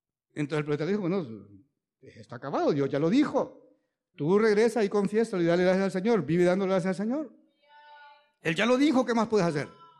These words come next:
Bueno, creerlo. Se necesitaba fe perfecta en la palabra perfecta. Y el hombre le dijo, "¿Puedo tocarlo?", dice que le dijo, porque él, él, ¿verdad? Él, él, él era católico, dice.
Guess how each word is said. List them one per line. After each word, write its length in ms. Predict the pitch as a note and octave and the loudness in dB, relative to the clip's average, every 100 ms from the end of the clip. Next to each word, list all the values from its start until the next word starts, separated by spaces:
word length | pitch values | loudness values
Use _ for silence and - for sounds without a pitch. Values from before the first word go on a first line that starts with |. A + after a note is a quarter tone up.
| _ _ _ | _ _ _
Bueno, 200 | C#3 D#3+ | -2 0
creerlo. 720 | E3 A3 E4 C#4+ C3 - _ _ _ _ _ _ _ _ - | 4 4 4 0 -2 -6 _ _ _ _ _ _ _ _ -2
Se 100 | G#3+ | 0
necesitaba 340 | G3+ A#3 B3+ | 2 2 2
fe 220 | B3 A#3 | 2 0
perfecta 580 | C#4+ G#3+ C#4 A3+ A#3+ B3 | 0 2 2 2 2 2
en 80 | G3 | 2
la 140 | F3+ | 0
palabra 340 | D3+ D#3+ G#3+ F#3 | 0 2 2 0
perfecta. 640 | D#3 B3 F4 - A2+ - _ _ _ _ _ _ _ _ _ _ _ _ _ | 0 0 0 -2 -6 -10 _ _ _ _ _ _ _ _ _ _ _ _ _
Y 140 | G#2+ | -16
el 120 | G2 | -10
hombre 280 | A2+ A#2 A#2+ | -6 -2 -2
le 60 | A#2+ | 0
dijo, 260 | B2 A#2+ | -2 -2
"¿Puedo 180 | - F#3 | 0 0
tocarlo?", 460 | F3+ F#3 D4 E4 D4 | 0 -2 -2 0 0
dice 180 | A3+ A#3+ | 0 0
que 80 | |
le 120 | A3 A3+ | 2 2
dijo, 360 | G3+ F#3 A2+ - | 2 0 -4 -12
porque 220 | A#2+ D3 F3 | -10 -2 0
él, 120 | D3+ | 2
él, 180 | D#3+ F3+ | 0 0
¿verdad? 340 | D#3 C#3+ D3 | 0 0 0
Él, 120 | D#3+ C#3+ | 0 0
él, 260 | D3+ C#3 C3+ | -4 -6 -4
él 100 | D3 | -2
era 100 | D#3+ | -2
católico, 480 | D#3 G#3+ C4 G3+ F#3+ | 0 0 0 0 -2
dice. 260 | - - | -4 -14